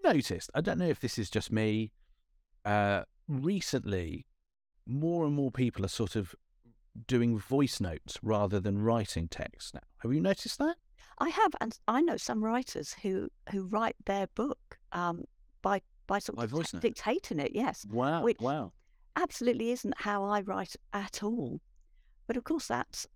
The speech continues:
Speaker 2: um, gives someone who perhaps wouldn't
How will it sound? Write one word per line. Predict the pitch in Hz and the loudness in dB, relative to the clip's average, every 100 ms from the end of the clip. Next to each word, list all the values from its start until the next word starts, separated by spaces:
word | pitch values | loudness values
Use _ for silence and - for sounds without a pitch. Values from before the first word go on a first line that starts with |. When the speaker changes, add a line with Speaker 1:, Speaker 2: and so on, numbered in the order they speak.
| - - | -10 -2
Speaker 2:
um, | 185 185 185 - - _ - - | 0 0 -2 -8 -18 _ -20 -2
gives | 240 - | 0 0
someone | 214 190 185 | -2 0 0
who | 175 185 | 0 -4
perhaps | - 196 208 - - | -4 -4 -4 -6 -2
wouldn't | 196 - - - | 0 0 -2 -4